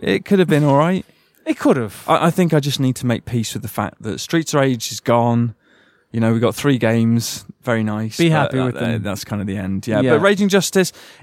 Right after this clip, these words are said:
Speaker 1: it's an all right co-op game on your own, not so much fun. You know,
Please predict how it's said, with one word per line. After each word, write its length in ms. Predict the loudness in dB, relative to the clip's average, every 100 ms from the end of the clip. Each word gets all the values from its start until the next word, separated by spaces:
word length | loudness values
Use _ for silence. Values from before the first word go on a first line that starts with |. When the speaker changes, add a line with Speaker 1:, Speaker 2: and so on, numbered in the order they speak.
| _
Speaker 1:
it's 180 | -4 -2
an 80 | 0
all 160 | 2 2
right 200 | 2 0
co-op 320 | -2 -2 0
game 340 | 0 2 0 -4 _ _ _
on 140 | 0 2
your 120 | 2
own, 200 | 2 2
not 140 | -2
so 120 | -2 -4
much 220 | -4 -4
fun. 420 | -2 0 0 -4 -8 _ _ _ _ _ _ -4
You 120 | 0
know, 280 | 0 0